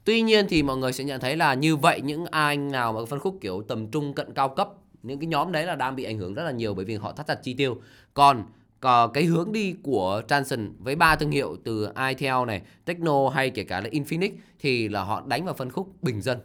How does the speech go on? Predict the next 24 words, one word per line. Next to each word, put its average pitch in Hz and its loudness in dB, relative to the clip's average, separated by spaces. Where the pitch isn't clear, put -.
người 104 -8
ta 113 -4
dễ 117 -8
tiếp 175 -6
cận. 156 -2
Và 113 6
có 131 4
vẻ 104 2
như 127 -2
là, 101 -4
ờ, 98 -2
những 117 -6
cái 165 -6
phân 160 -4
khúc 202 -4
này 131 0
thì 104 -6
người 101 -6
ta 120 0
vẫn 143 -8
sẵn - -8
sàng, 113 -4
người 95 -8
ta 113 -6